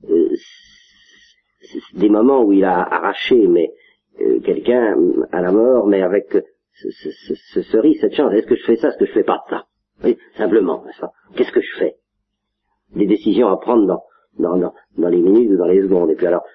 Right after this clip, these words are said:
se heurtant à la routine administrative, à des choses qui, euh, par les, par-dessus lesquelles il faut passer, enfin, cette espèce de bataille qu'on, qu'on mène pour, purement et simplement, arracher un individu à, à la mort. Bien,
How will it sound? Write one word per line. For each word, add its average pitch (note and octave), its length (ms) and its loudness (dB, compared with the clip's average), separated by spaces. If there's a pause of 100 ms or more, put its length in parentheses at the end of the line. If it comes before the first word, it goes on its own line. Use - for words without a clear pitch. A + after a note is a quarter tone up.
se - 140 -4
heurtant F#2+ 380 0
à F#2 60 0
la D#2+ 80 0
routine E2+ 280 -2
administrative, E2+ 760 -2
à F2 60 0
des D#2+ 140 0
choses F2+ 240 -4
qui, - 160 -8 (460)
euh, C2+ 320 -2 (100)
par F2 120 -2
les, F#2 180 2
par-dessus F2 320 -4
lesquelles F2 240 0
il D#2+ 60 -4
faut G2 140 0
passer, G2 460 0
enfin, F#2 160 -8 (180)
cette - 140 -10
espèce - 200 -2
de - 80 -2
bataille - 680 -4
qu'on, D#2+ 100 -8
qu'on F#2 280 -2
mène A#2 320 4
pour, G2+ 340 0 (340)
purement F#2+ 300 2
et E2+ 60 -2
simplement, G#2+ 520 0 (260)
arracher F2 420 -4
un F#2+ 80 2
individu E2 600 0
à, E2+ 100 -4
à F2+ 180 -8
la D#2 100 -4
mort. D#2 260 -2 (360)
Bien, G#2 180 2